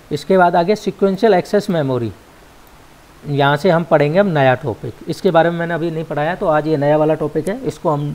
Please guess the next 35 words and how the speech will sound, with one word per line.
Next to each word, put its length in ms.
करने 200
वाले 200
हैं। 80
तो 100
sequential 640
access 480
means 380
that 240
much 240
search 280
storage 420
device 320
from 320
beginning 340
of 160
a 80
memory 440
address 400
until 340
it 160
found 320
the 80
required 600
piece 260
of 200
data। 400
इसका 280
मतलब 300
क्या 120
है 60
इस 120
line 200
का? 100
देखो 240
sequential 640